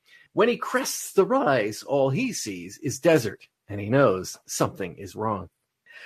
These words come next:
Logan investigates the city and comes across a cave. Inside, he's harassed by three Sandmen who have come to take him back.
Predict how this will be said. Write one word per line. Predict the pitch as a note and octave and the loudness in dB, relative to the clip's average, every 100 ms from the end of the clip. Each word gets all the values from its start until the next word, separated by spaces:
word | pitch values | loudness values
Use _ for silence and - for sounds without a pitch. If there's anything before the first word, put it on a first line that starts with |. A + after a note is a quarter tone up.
| - | 4
Logan | E3 G3+ G3+ | 6 8 8
investigates | E3 F3+ F3+ D#3 D#3+ D#3 | 6 4 2 2 2 0
the | C#3 | -6
city | C3 F#3 A3 F3+ | 0 0 0 -2
and | B2 A#2 | -4 -6
comes | D#3+ D3 | -6 -6
across | C#3+ D3+ D3+ | -6 -6 -6
a | - | -8
cave. | - E3+ D#3 B2 - - - C#3 | -4 0 0 -2 -6 -20 -8 4
Inside, | A#3 B3+ C4 A#3+ C#4 | 6 6 6 6 4
he's | A3 G3 - | 2 -6 -6
harassed | C#3+ G3 C4+ A3+ G2 - | -8 -4 -2 -2 -6 -6
by | G2+ G2 | -6 -6
three | C#3+ E3+ | -8 -4
Sandmen | - F#3+ G3 A#2+ F#2 F#2 | 0 2 2 0 -4 -6
who | B2 C#3+ C3+ | 0 2 2
have | B2+ | 0
come | - G#3+ G3+ | 0 0 0
to | |
take | A2+ B2 A#2 | -2 -4 -2
him | C3+ | 0
back. | C3+ G2 | 2 2